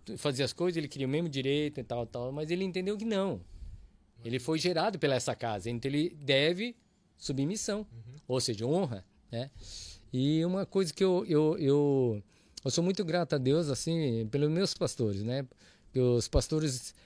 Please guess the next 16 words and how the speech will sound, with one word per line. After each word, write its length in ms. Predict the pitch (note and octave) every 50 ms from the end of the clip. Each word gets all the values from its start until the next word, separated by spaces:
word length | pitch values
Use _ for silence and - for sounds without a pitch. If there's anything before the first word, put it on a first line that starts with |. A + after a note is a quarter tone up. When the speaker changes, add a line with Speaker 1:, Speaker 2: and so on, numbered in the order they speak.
| - _ _ _ _ _ _ _ _
Speaker 1:
que, 520 | - C#3+ C#3+ C#3 C3+ C3 B2 A#2+ B2+ - -
eh, 140 | - C3 B2
antes, 320 | C3 C#3+ C#3 D3 D3+ -
quando 200 | - E3+ F3 E3+
eu 60 | D#3+ C#3
vim, 200 | B2 C#3+ C#3 A#2+
que 100 | - C3+
eu, 240 | C3+ C3 B2+ C#3 -
nem 280 | D3 C3+ D#3+ G#3 B3+ B3
eu 120 | G#3 G3+ G3
acreditava 560 | E3+ - - - C3 A#2+ - C#3 C#3 C3+ C3
no 80 | B2+ B2
meu 120 | A#2+ A2+
chamado, 420 | - - B2 A2 A2+ A#2+ B2+ C3+
eles 180 | C#3+ C#3 C3 B2
acreditaram. 600 | C#3+ B2 C#3 D3 C#3+ C#3+ C3 - A2+ F#2 F#2